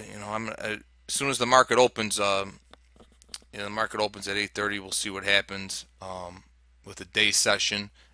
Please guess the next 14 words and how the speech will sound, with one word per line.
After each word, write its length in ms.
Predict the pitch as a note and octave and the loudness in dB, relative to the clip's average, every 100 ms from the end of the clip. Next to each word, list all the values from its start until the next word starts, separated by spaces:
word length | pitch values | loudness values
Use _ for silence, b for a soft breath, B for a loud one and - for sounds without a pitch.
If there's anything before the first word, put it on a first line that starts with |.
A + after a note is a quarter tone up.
| - | -6
as 180 | G2 G2+ | -4 0
it 80 | |
unfolds. 720 | G2+ F#2+ - G#2+ G#2+ G#2+ - - b b b _ - | -2 -2 -4 0 0 -2 -8 -12 b b b _ -16
Um, 500 | F2 F2 F2 F#2+ - | -12 -12 -14 -20 -20
let 120 | F#2+ | -20
me 60 | F2+ | -18
bring 180 | F2+ F#2 | -16 -16
in 100 | F#2 | -16
the 40 | F#2 | -20
profile 640 | - G2+ F#2+ - F#2 F#2 | -8 -8 -6 -8 -6 -6
here, 260 | F#2+ G2 F#2+ | -6 -6 -6
but, 280 | F#2+ F#2+ - b b b b b b - | -6 -6 -8 b b b b b b -4
you 60 | A2 | 0
know, 300 | G#2+ - | 0 -2